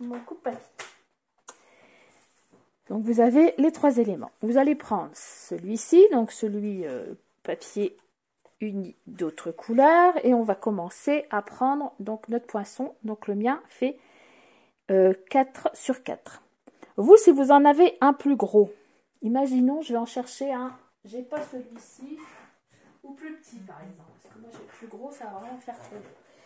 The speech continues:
Imagine, j'ai pas le quatre sur quatre, j'ai que celui-là. Bon, ça va faire un peu petit, mais bon, je voudrais faire avec. Donc, le principal,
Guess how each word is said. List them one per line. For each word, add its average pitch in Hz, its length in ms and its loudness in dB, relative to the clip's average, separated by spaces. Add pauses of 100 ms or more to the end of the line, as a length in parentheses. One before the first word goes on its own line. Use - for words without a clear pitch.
(240)
Imagine, 294 360 4
j'ai 277 140 2
pas 320 160 6
le 320 60 -4
quatre 311 180 0
sur - 220 -6
quatre, 190 240 0
j'ai 233 100 -4
que - 80 -14
celui-là. 220 420 -6 (300)
Bon, - 100 -10 (200)
ça 160 100 -8
va 160 100 -6
faire 196 200 -10
un 180 80 -8
peu 208 160 -8
petit, - 300 -20
mais 247 100 -4
bon, - 160 -20
je - 100 -20
voudrais 175 240 -14
faire 233 220 -6
avec. 139 220 -8 (1080)
Donc, 214 280 4
le 311 120 6
principal, 359 800 6